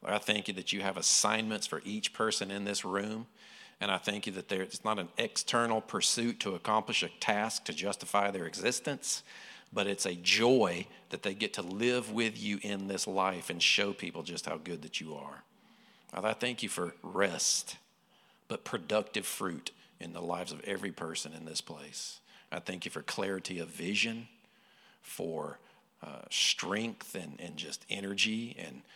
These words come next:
compassion oozing out of this place. And we just put all of our eyes on you, Jesus. You're the reason we gather.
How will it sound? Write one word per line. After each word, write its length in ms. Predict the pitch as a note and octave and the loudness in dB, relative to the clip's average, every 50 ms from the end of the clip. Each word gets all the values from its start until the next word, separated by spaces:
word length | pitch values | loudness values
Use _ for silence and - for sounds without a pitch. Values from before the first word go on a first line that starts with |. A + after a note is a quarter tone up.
| - - - - _ - | -20 -20 -20 -18 _ -6
compassion 840 | - G2 F2+ - - - - G2+ G2+ G#2 G#2 - - G#2 G2 G2+ G#2 - | -6 -6 -2 0 2 4 6 6 6 6 6 6 4 4 2 -2 -4 -4
oozing 400 | G2+ G2+ A2 G#2+ G2+ G#2+ G2+ G2+ | -2 -2 -2 0 0 -2 -2 -2
out 140 | G#2 G2+ G2+ | -2 -2 -2
of 80 | G2+ | -2
this 180 | G2+ G#2 G2 - | -2 -2 -4 -4
place. 600 | - - G#2 G2+ G2+ G2+ - - - - - - - _ _ _ _ _ _ _ _ _ _ _ _ _ _ _ _ _ _ _ _ _ _ _ _ _ _ _ _ _ _ _ _ _ _ _ _ _ _ _ _ _ _ _ _ _ _ _ _ _ _ _ _ _ _ _ _ _ _ _ _ _ _ _ _ _ _ _ _ _ _ _ _ _ _ _ _ _ _ _ _ - - | -6 -4 -6 -4 -4 -6 -8 -10 -10 -10 -12 -14 -18 _ _ _ _ _ _ _ _ _ _ _ _ _ _ _ _ _ _ _ _ _ _ _ _ _ _ _ _ _ _ _ _ _ _ _ _ _ _ _ _ _ _ _ _ _ _ _ _ _ _ _ _ _ _ _ _ _ _ _ _ _ _ _ _ _ _ _ _ _ _ _ _ _ _ _ _ _ _ _ _ -16 -14
And 100 | E2 F2 | -12 -10
we 80 | E2+ | -10
just 160 | D#2+ E2 - - | -8 -8 -8 -6
put 140 | - F2 | -6 -6
all 180 | F2 F#2 F2+ E2+ | -6 -4 -4 -4
of 80 | F2+ F2+ | -4 -4
our 160 | F2 - - | -2 -2 -2
eyes 280 | F#2 F2+ F2 E2+ D#2+ | -4 -6 -6 -8 -8
on 160 | F2 D#2+ D#2 D2+ | -8 -10 -12 -14
you, 100 | D2 D2 C#2+ | -16 -16 -14
Jesus. 760 | C#2+ D2 C#2 D2 D2+ - - - - - - - - - - - - - - | -14 -14 -14 -12 -14 -14 -14 -12 -12 -12 -12 -12 -12 -14 -14 -16 -18 -20 -14
You're 120 | - F#2+ F#2 | -12 -10 -8
the 80 | F2 | -6
reason 380 | E2+ F2 F2 F2 E2 - E2+ E2 | -6 -6 -6 -6 -8 -10 -12 -12
we 80 | F2 F2 | -12 -10
gather. 420 | D2+ D#2+ D2+ D#2+ D#2+ D#2+ D#2 - | -8 -8 -8 -8 -12 -14 -16 -16